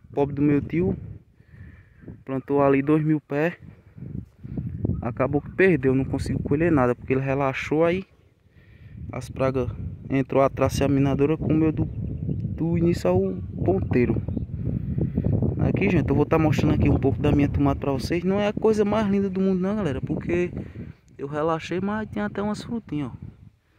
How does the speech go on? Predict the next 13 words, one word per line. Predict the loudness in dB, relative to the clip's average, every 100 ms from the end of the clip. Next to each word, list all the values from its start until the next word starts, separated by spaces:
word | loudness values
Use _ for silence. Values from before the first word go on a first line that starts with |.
| _ _ -12
Nessa | -10 -8
carreira | -4 0 2
aqui | 2 -2
deu | 2 2
um | 4
fogo. | -2 -4 0 0 0 -6 -14 -14 -14 -14 -16 -10 -10 -12 -18 -18 -8
Eu | -2 2
acredito | 4 2 2 4 4 4 -2
que | -2 0 2 2 0 -2 -6 -8
tenha | 2 4 4
sido | 0 -4 -4 -2
pelo | 2 4
fato | 2 0 -2